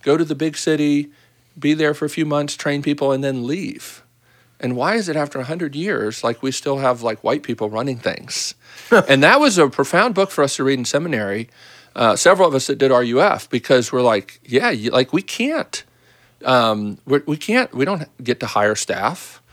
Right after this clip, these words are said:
Speaker 1: you know? We just have some interns maybe, but if we get interns,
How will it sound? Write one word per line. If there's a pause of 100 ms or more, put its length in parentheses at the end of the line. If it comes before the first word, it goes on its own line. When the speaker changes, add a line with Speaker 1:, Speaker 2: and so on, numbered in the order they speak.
(280)
Speaker 1:
you
know?
We
just (260)
have
some
interns
maybe,
but
if
we
get
interns,